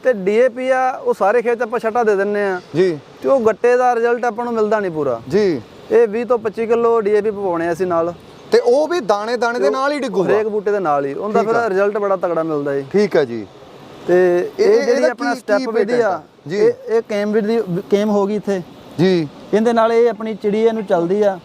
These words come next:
Speaker 2: ਜੀ।
Speaker 1: ਇੱਥੇ ਪਿੰਨ ਪੈ ਜਾਣੀ ਆ।
Speaker 2: ਜੀ।
Speaker 1: ਇਹ ਥੱਲੋਂ ਇਹਨੂੰ ਖੋਲੇਗੀ।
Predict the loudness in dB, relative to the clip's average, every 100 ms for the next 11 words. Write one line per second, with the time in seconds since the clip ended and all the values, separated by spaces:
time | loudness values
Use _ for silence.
0 | -6 -2 0 0 -6 -18 -20 -18 -18 -4
1 | 0 0 0 0 2 2 2 -2 -2 -4
2 | -6 -2 0 0 -4 -12 -2 -2 0 -2
3 | 2 2 2 0 0 0 0 0 0 0
4 | -2